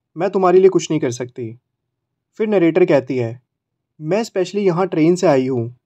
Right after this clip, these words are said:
और कुछ देर आपसे बात करना चाहती हूँ।" इस पर मिसेस डॉर्लिंग कहती हैं, "माफ़ करना, मैं तुम्हारे लिए कुछ नहीं कर सकती और ये कन्वीनिएंट टाइम भी नहीं है बात करने का।"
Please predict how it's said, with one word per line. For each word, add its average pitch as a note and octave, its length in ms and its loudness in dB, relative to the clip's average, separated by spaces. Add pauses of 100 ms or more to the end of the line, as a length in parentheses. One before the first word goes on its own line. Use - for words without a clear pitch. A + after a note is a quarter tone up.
(140)
और D#3+ 100 -10
कुछ F#3+ 220 -8
देर G3 200 2
आपसे D#3+ 280 2
बात C#3+ 260 0
करना D#3 220 -2
चाहती B2 280 -4
हूँ।" A#2+ 260 -8 (720)
इस E3+ 140 -8
पर A#3 100 -2
मिसेस G3+ 280 0
डॉर्लिंग D#3+ 340 2
कहती C3+ 280 -4
हैं, A#2 240 -8 (880)
"माफ़ F#3+ 300 0
करना, F3+ 220 2
मैं F#3+ 120 2
तुम्हारे E3+ 260 4
लिए F3+ 120 4
कुछ E3+ 220 -2
नहीं F3+ 100 6
कर D3+ 100 2
सकती D3 540 -10 (360)
और D#3+ 140 -4
ये F3+ 400 6 (280)
कन्वीनिएंट E3+ 480 2
टाइम E3 220 2
भी F3 100 4
नहीं C#3 200 2
है C3 60 -2
बात B2 220 -2
करने A#2 260 -8
का।" A#2+ 260 -14